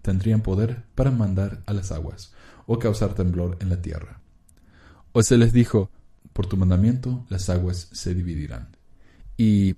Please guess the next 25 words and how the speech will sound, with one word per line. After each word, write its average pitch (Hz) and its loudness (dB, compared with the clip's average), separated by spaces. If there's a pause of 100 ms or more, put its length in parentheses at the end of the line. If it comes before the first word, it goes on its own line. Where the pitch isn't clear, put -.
en 87 0
tu 87 -6
palabra 110 0
se 123 -2
calmarán 87 0
los 90 -4
vientos". - -14 (420)
O 208 8
promesas 123 6
similares. 95 4 (100)
El 117 0
joven 139 4
John 120 4
Smith 180 4 (100)
se - 2
le 120 8
dijo 131 6
que 113 4
el 104 2 (100)
manto 117 4
del 117 2
Señor 110 0
caerá 90 -2
sobre 92 -2
ti. 80 -8